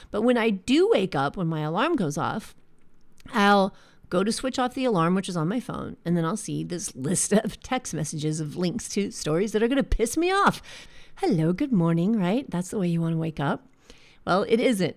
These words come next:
It isn't the way I wanna start my day. And we're all living with a tremendous amount of turmoil and uncertainty. And waking up to a list of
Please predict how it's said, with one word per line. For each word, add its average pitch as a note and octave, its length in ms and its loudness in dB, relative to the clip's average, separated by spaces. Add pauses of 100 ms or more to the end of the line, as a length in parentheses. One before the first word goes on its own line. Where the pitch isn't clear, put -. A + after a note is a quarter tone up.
It E3+ 140 -6
isn't G#3 300 2
the B3 100 2
way G#3 140 4
I G3 80 4
wanna F#3 200 0
start - 240 -6
my F3+ 140 -6
day. F3 420 -8 (520)
And F3+ 180 2
we're G3+ 260 6
all B3 420 4
living G#3+ 280 6
with G3+ 160 0
a G3 40 -2
tremendous F3+ 520 -2
amount E3 260 -2
of D#3+ 100 -6
turmoil D#3 560 -4
and D#3+ 120 -2
uncertainty. - 760 -6
And E3 200 -4
waking F#3 280 0
up F#3+ 180 0
to F3+ 140 -4
a E3 40 0
list F#3 320 -2
of E3+ 120 -8